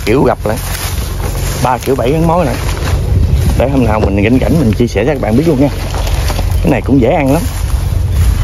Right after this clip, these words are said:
Dễ kiếm mồi nhậu lắm nha. Thì, à, cái này thì cũng dễ kiếm mồi nhậu lắm nha các bạn. Đặt là lụm rồi. Đây, đây, đây, đây.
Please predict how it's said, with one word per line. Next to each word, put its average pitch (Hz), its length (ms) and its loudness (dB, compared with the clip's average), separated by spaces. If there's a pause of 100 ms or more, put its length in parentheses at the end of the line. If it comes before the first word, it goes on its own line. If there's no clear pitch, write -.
(640)
Dễ 113 100 2
kiếm 202 200 2
mồi 120 160 2
nhậu 110 240 0
lắm 170 140 2
nha. 160 100 2 (1700)
Thì, 104 280 0
à, 107 180 2
cái 151 100 2
này 120 200 2
thì 101 120 -2
cũng 123 120 0
dễ 107 100 0
kiếm 180 160 0
mồi 127 140 2
nhậu 104 180 0
lắm 131 120 2
nha 240 100 -4
các 139 100 -2
bạn. - 100 -4 (1500)
Đặt - 160 -4
là 107 60 -2
lụm 104 180 0
rồi. 127 100 0 (340)
Đây, 127 120 0
đây, 135 140 0
đây, 110 140 0
đây. 98 200 -2